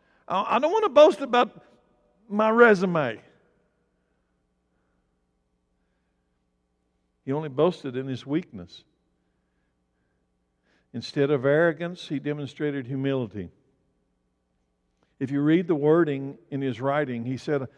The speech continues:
"I am a servant of Jesus. I am a servant of the church." You know, you know, the word servant can easily be translated in most texts to slave. "I am a slave of Jesus."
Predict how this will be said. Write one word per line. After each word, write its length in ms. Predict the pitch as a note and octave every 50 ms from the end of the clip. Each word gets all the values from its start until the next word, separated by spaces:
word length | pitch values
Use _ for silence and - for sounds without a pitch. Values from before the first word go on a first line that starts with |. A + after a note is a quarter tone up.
| _ _ _ _ _
"I 120 | - C#3 C3
am 140 | C3+ C#3 C#3
a 60 | C3
servant 600 | - - - E3+ E3 D#3 C#3 C#3+ C3+ A#2+ - C3
of 120 | B2 G#2+
Jesus. 580 | - C#3 C#3 C#3+ C#3 - - G#2 G2 - - - _ _ _ _ -
I 120 | - B2+
am 200 | C3+ C3+ C3+ C3+
a 60 | C3 A#2+
servant 680 | - - - E3 E3 E3 E3 C3+ B2+ A2+ G2+ G2 - - -
of 300 | B2+ B2 A2 G#2 G2 G#2
the 60 | A2+
church." 640 | - - - D#3 C#3 A2 G2+ - - - - - _ _ _ _ _ _ _ _ _ _ _
You 80 | D3 D#3
know, 80 | F3+ -
you 60 | E3+ F3+
know, 120 | F#3+ F3+
the 100 | E3+ E3
word 360 | D#3 D3+ E3+ G3 A3 A3 -
servant 560 | - - - F#3 G3 A3 G#3+ - C#3 - - -
can 180 | D3 C#3 C#3+
easily 420 | D3 E3 F#3 F3+ - F#3+ F3 E3+ D#3
be 160 | C3+ D3+ D3
translated 760 | - - F3 E3 D#3+ D#3 B2 C#3 D3+ D3 D3 C#3+ C#3 C3 C3+
in 140 | C3+ B2+ C3
most 320 | C3+ C3+ C3 - - -
texts 360 | - D#3 C3+ B2 - - - - -
to 60 | A2+
slave. 420 | - - C3 G#2+ G2 E2+ D#2+ D#2 _ _ _ _ _ _ _ _ _ _ _ _ _ _ _ _ _ _ _ _ _ -
"I 180 | - F#2 G#2 G#2+
am 100 | G#2+ A2+
a 60 | A2+
slave 380 | - - - B2 A2 G#2 F#2 G2+
of 120 | F#2+ F2+
Jesus." 500 | - G#2+ F#2+ D#2+ - - D2 _ _